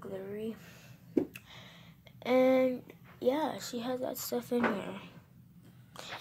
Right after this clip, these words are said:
Guys, let me show you my cam-, my, my mom bought a new camera and I'm obsessed with it.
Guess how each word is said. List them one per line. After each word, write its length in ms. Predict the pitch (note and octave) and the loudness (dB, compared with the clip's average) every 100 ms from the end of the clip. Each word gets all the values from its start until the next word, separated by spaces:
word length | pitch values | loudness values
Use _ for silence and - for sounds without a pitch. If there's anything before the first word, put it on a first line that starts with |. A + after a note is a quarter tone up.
| - - | -14 -8
Guys, 260 | - G#3 G3+ | -2 -2 0
let 120 | A3 | 2
me 120 | A#3+ | 4
show 220 | B3+ B3 A#3 | 4 6 6
you 380 | A#3+ B3+ C#4 C4+ - | 6 2 2 0 -8
my 280 | A3 G#3 G3+ G3+ | -4 0 2 0
cam-, 540 | - - F#3+ F#3 G3+ G#3 - | -6 -8 -4 -4 -4 -8 -10
my, 220 | - F#3+ F#3+ - - - - - | -4 -4 -4 -10 -12 -12 -12 -8
my 180 | G3+ | 0
mom 300 | G3 F#3 G3+ - - | 0 2 -2 -4 -4
bought 200 | G3+ G3+ | -4 -4
a 40 | |
new 200 | G3+ G#3 - | -6 -6 -6
camera 320 | A3 G#3+ A#3 - - G3 | -4 -2 -2 -4 -6 -4
and 140 | F#3+ G3 | -2 -2
I'm 120 | G#3 G#3+ | -2 -4
obsessed 480 | - - G3+ F#3+ - | -4 -4 -2 -2 -4
with 160 | - - | -6 -6
it. 180 | - | -6